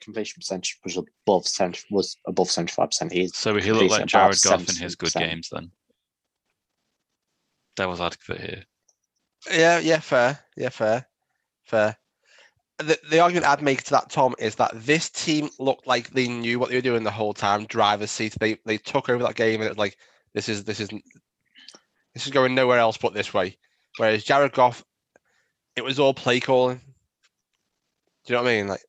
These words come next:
Speaker 2: Yeah.
Speaker 3: Stafford's running that game, Jared's being pulled along on strings. It's different.
Speaker 1: Um,
Speaker 3: But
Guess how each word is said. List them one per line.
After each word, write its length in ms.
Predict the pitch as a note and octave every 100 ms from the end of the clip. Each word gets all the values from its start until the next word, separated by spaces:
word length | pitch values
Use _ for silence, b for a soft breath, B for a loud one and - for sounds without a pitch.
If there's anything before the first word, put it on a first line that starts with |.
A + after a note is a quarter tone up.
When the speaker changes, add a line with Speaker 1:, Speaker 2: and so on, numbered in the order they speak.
| -
Speaker 2:
Yeah. 200 | G2+ F2 - _ _ _
Speaker 3:
Stafford's 440 | - C#3+ C#3+ C3+
running 180 | C3+ C3
that 160 | C3 -
game, 320 | A#2+ A#2 G#2+ B B B _ _
Jared's 340 | - A2+ A#2 -
being 360 | A2+ G#2+ G2 - _ _ _ _ _
pulled 240 | A#2+ A2 G#2+
along 280 | G#2 G#2
on 100 | G#2+
strings. 460 | G2+ G#2 G2+ G2+ - _ _ _ _ _ _ _ _ _ _ G#2+
It's 120 | -
different. 380 | G#2+ G#2 G2+ G2
Speaker 1:
Um, 180 | G2+ - b b _
Speaker 3:
But 200 | C3 C3+